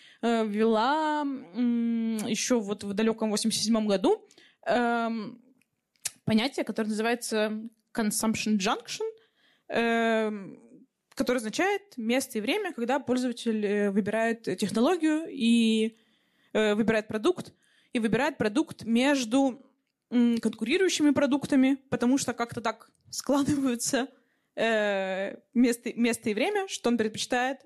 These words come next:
м, одну технологию, один продукт другому продукту. Э, и <laughs> я с удивлением обнаружила, что Клейтон Кристенсен — это такой большой человек в U X-ресерче. Э,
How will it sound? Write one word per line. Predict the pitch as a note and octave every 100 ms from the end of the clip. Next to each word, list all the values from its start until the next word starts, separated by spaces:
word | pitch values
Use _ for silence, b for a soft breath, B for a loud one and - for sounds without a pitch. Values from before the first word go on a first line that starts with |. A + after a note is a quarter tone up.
| _ _ _ _ D4+
м, | G#3+ G#3 -
одну | G#3 A3+
технологию, | C#4+ A#3+ A#3+ A#3 B3+ A#3 A#3 -
один | G#3 C4+
продукт | C#4+ A3 C4 -
другому | B3 A#3+ G#3+
продукту. | F#3 F#3 - A#3+ - b b b b b b b b b b b -
Э, | A#3 C4+ C4 C4 A#3+ A#3+ -
и | C4 C#4+ G4 F#4+ C#4 A#3+ A#3
<laughs> | B C4
я | A#3
с | A#3+
удивлением | B3 B3 D#4+ D4
обнаружила, | A3 A3 D#4 G#4 F#4
что | - - B3+ B3+ B3 A#3+ A#3+ G#3+ _ _ _ _ _ _ _ _ _ _ -
Клейтон | A3+ A3 A3+ A3+
Кристенсен — | A3+ B3+ F4+ - E4 G4 -
это | A#3+ A#3
такой | A#3 B3 B3
большой | A3+ G#3+ - A#3
человек | - G#3 G#3 A3+
в | A3+ F#3+ G#3+
U | G#3+ G#3+
X-ресерче. | A3+ - A3 A3+ A3+ - A#4 - - C4
Э, | D4 D4 C#4 C#4